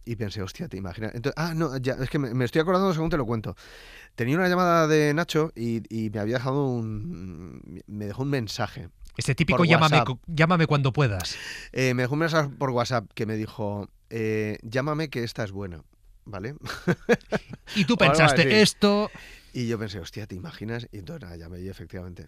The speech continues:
Speaker 1: me
Speaker 2: ¿Y cuando
Speaker 1: dijo,
Speaker 2: te dijo Paco Porras?
Speaker 1: me dijo
Speaker 2: Que
Speaker 1: Paco
Speaker 2: era tu
Speaker 1: Porras.
Speaker 2: sueño,
Speaker 1: Me dijo Paco Porras,
Speaker 2: por lo menos
Speaker 1: sí.
Speaker 2: de aquellos días.
Speaker 1: Me dijo Paco Porras y, bueno, más que nada es que francamente era en el,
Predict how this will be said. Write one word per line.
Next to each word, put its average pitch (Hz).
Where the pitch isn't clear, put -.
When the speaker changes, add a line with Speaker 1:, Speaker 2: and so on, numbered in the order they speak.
Speaker 1:
me 104
Speaker 2:
¿Y 170
cuando 147
Speaker 1:
dijo, 117
Speaker 2:
te 110
dijo 120
Paco 104
Porras? 117
Speaker 1:
me 120
dijo 117
Speaker 2:
Que 131
Speaker 1:
Paco -
Speaker 2:
era 147
tu 165
Speaker 1:
Porras. -
Speaker 2:
sueño, 131
Speaker 1:
Me 117
dijo 127
Paco 107
Porras, 170
Speaker 2:
por 139
lo 147
menos 139
Speaker 1:
sí. -
Speaker 2:
de 131
aquellos 120
días. 113
Speaker 1:
Me 117
dijo 123
Paco 127
Porras 156
y, 123
bueno, 160
más 151
que 202
nada 208
es 147
que 156
francamente 160
era 170
en 147
el, 110